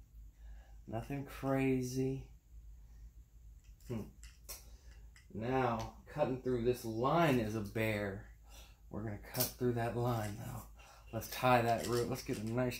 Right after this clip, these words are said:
tight grasp on that so that's not gonna slip.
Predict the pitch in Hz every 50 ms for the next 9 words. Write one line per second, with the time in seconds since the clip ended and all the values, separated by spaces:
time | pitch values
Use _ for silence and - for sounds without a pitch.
0 | - - - - 143 139 135 - - - - - - - - - - - - -
1 | - - 143 143 143 135 131 127 - - 131 131 127 127 131 135 135 - - -
2 | - - - - - - - - - - - - - - - 143 135 - - 147
3 | 147 151 - - 151 151 143 - - - - 147 180 202 233 233 202 - -